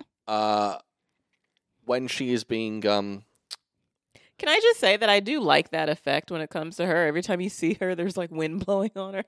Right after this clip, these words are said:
Speaker 1: Yeah.
Speaker 2: <laughs> I like that effect a lot.
Speaker 1: <laughs> You find that in a lot of, like, Chinese wuxia ghost story films.
Speaker 2: 'Cause I was looking around at when whatever house that she somehow commandeers,
Speaker 1: Yeah.
Speaker 2: uh, you know, I was looking at it, and she's sitting at that table,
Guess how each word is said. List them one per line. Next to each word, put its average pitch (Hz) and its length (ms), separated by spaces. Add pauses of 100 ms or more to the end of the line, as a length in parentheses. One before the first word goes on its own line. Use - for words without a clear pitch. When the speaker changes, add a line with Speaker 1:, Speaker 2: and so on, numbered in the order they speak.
(140)
Speaker 1:
Yeah. 247 320 (260)
Speaker 2:
<laughs> - 280
I 202 100
like 190 260
that 240 160
effect 175 320
a 147 60
lot. 127 240
Speaker 1:
<laughs> 120 40
You 135 80 (140)
find 170 300
that 123 80
in 117 60
a 117 60
lot 117 300
of, 117 140
like, 98 200
Chinese 104 520
wuxia 95 680 (160)
ghost 95 320 (640)
story 95 340
films. 95 420 (140)
Speaker 2:
'Cause 208 120
I 208 100
was 208 120
looking 233 260
around 185 340
at 160 140
when 165 220
whatever 220 320
house 175 340
that 180 160
she 165 240
somehow 165 400
commandeers, 160 840 (120)
Speaker 1:
Yeah. 95 180 (100)
Speaker 2:
uh, 147 400 (280)
you 165 160
know, 151 120
I 147 80
was 170 160
looking 185 320
at 139 240
it, - 80
and 156 120
she's - 200
sitting 160 240
at 165 100
that 160 160
table, 156 420